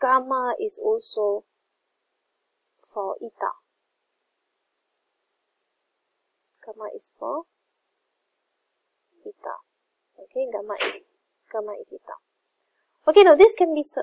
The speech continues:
solved by taking the exponent. Exponent on every equation will give me y equals to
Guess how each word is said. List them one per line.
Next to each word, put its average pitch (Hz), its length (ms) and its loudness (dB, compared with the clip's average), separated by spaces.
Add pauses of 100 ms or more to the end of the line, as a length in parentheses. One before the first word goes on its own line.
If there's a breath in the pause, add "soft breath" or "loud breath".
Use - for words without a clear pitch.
solved 240 360 0
by 240 120 2
taking 247 300 -4
the 233 140 -8
exponent. 277 640 2 (580)
Exponent 254 480 -2
on 208 220 -2 (140)
every 240 300 -4
equation 254 640 -2
will 220 160 -2
give 214 240 -8
me 202 160 -4
y 262 580 -2
equals 240 560 -6 (120)
to 190 400 -6